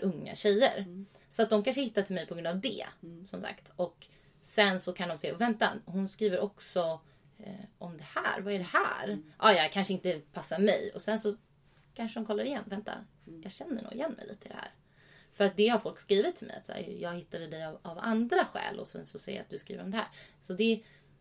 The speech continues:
Speaker 1: det är nog det jag försöker som mest. Alltså egentligen kanske, kanske vara en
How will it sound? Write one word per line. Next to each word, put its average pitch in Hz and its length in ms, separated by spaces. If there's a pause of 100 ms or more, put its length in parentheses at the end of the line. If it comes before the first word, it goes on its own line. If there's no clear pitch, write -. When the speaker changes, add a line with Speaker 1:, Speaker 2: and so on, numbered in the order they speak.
Speaker 1:
det 208 360
är - 60
nog 113 180
det - 80
jag - 160 (280)
försöker - 640
som 180 260
mest. - 300
Alltså 349 180
egentligen 359 360
kanske, 202 240
kanske 415 280
vara 202 340
en 175 320